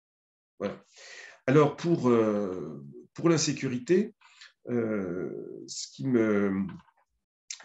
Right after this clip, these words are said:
ce qui me, il y a trois positions,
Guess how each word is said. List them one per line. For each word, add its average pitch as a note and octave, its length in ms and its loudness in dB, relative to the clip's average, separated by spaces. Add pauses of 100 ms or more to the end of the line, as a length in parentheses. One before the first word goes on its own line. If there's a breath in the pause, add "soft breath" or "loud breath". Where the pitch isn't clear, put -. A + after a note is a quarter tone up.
(160)
ce - 160 -16
qui B2 160 -6
me, G2+ 400 0 (2000 soft breath)
il A#2+ 40 -10
y A#2 40 2
a A2+ 40 -2
trois - 220 6
positions, C#3+ 640 4